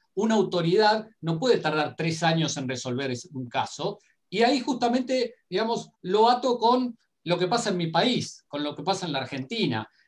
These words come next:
Eh, ¿qué, qué, qué es lo que ha demostrado la Autoridad de Defensa de la Competencia en la Argentina? Primero que nosotros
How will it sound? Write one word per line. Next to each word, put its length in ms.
Eh, 760
¿qué, 220
qué, 200
qué 100
es 140
lo 140
que 80
ha 80
demostrado 460
la 60
Autoridad 280
de 80
Defensa 280
de 60
la 80
Competencia 460
en 60
la 80
Argentina? 560
Primero 340
que 80
nosotros 580